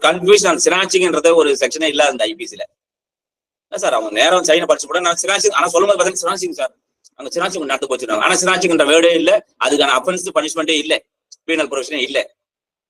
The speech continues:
In ஐ பி சி எயிட்டீன் சிக்ஸ்டில. Now, it has been newly added in section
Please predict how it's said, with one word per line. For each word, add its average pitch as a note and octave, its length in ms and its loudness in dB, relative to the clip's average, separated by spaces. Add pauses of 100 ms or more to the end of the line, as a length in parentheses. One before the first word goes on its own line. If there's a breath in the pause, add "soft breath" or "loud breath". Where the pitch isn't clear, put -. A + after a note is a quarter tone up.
(440)
In C3 120 -8
ஐ C3 120 0
பி C3+ 120 -6
சி B2+ 140 -8
எயிட்டீன் B2+ 320 -4
சிக்ஸ்டில. A#2+ 320 -4 (260)
Now, C#3 140 4 (2000)
it G2+ 160 -10
has A2 220 2
been B2+ 140 -2 (100)
newly A#2+ 380 2 (160)
added G2+ 640 0 (720)
in A2+ 80 -4 (160)
section C3+ 300 -2